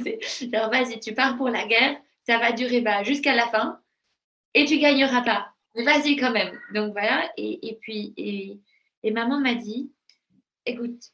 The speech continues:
le plus important, c'est ton couple. Donc, euh, euh,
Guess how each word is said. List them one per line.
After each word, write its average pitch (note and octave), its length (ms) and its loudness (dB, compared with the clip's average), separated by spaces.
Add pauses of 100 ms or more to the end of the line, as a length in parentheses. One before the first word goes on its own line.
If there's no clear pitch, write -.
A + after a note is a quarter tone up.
le A3 200 -8
plus C#4+ 220 -4
important, A#3+ 520 -4
c'est A#3+ 180 -8
ton G#3 140 -10
couple. - 340 -20 (960)
Donc, B3 420 -2 (260)
euh, G3 680 -6 (260)
euh, G#3 140 -12